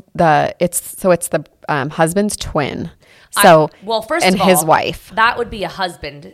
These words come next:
Speaker 2: issue.
Speaker 1: I, that's exactly, she said, "Should I have my husband, like,
Speaker 2: Yes, I would
Speaker 1: talk
Speaker 2: have
Speaker 1: to
Speaker 2: my
Speaker 1: them?"
Speaker 2: husband tell them,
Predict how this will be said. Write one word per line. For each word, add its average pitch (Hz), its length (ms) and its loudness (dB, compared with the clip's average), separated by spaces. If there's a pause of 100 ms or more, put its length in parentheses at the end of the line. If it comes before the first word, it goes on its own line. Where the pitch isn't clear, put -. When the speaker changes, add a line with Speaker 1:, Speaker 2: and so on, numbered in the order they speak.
Speaker 2:
issue. - 440 -14 (260)
Speaker 1:
I, 190 160 0
that's 180 220 0
exactly, 165 440 -2
she - 160 -6
said, 170 200 -6
"Should 170 120 -12
I 160 60 0
have 151 160 -4
my 151 100 -6
husband, 160 340 -8
like, 135 220 -12
Speaker 2:
Yes, 214 340 -6
I 214 140 0
would 240 80 -2
Speaker 1:
talk 240 100 -2
Speaker 2:
have 254 100 -2
Speaker 1:
to 262 60 -6
Speaker 2:
my 254 40 -4
Speaker 1:
them?" 240 80 -2
Speaker 2:
husband 220 240 -8
tell 190 180 -6
them, 185 280 -6